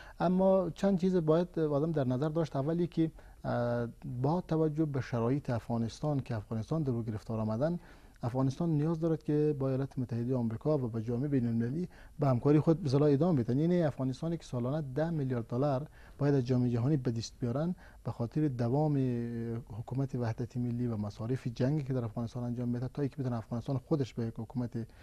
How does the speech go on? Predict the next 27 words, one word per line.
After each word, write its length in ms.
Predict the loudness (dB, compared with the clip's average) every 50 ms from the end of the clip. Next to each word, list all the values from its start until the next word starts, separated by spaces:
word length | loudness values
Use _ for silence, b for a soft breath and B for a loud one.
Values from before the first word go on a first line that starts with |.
| B B B B B B B -6
اه، 220 | -4 -2 -2 -2
که 160 | -4 -6 -8
سر 200 | -6 -4 -4 -4
پا 180 | -6 -6 -4 -2
و 100 | -2 0
مستقل 540 | 0 -2 -2 -4 -6 -8 -6 -4 -4 -4 -4
است 300 | -4 -6 -8 -10 -6 -4
شوند، 260 | -2 0 0 0 -2 B B B B B B B B B B -8
اه، 340 | -6 -4 -4 -4 -4 -6 -6 -4
متکی 540 | -2 0 0 0 0 0 -2 -2 0 2 2
به 120 | 2 2 2
خود 240 | 0 -2 -4 -4
باشن. 260 | -4 -4 -4 -2 0 0
حداقل 380 | 0 2 0 0 0 0 0
این 120 | 0 0 0
کمک 240 | -2 -4 -4 -4 -4 -4 -2
نیاز 200 | -2 0 0 0
دارد 280 | 2 2 2 2 2
برای 160 | 0 2 0 0
همه 280 | 0 0 -2 -2 -2
کشورها، 460 | -2 -2 -4 -2 0 0 0 0 0
برای 220 | 0 0 0 0 -2
ایرانی‌ها، 500 | -2 -2 -2 -2 -2 -2 -4 -4 -4 -4
برای، 260 | -4 -4 -4 -4 -4
به 60 | -4
اصطلاح، 220 | -6 -6 -6 -6 -6 -6 -10 -10 -10 -8 -4
خیلی 160 | 0 0 0